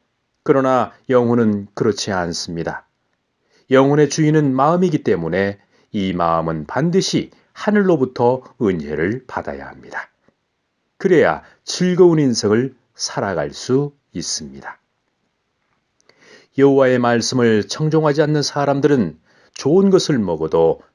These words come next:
즐거운 인생이 될 수 없습니다. 고로 많은 사람들이 허무한 인생을 살아가고 있는 것입니다. 이스라엘 백성들이 여호와의 말씀을 청종할 때 좋은 것을 먹었고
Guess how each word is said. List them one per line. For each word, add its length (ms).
즐거운 560
인생이 400
될 220
수 420
없습니다. 760
고로 320
많은 320
사람들이 800
허무한 340
인생을 420
살아가고 560
있는 180
것입니다. 480
이스라엘 440
백성들이 800
여호와의 400
말씀을 540
청종할 580
때 400
좋은 360
것을 220
먹었고 600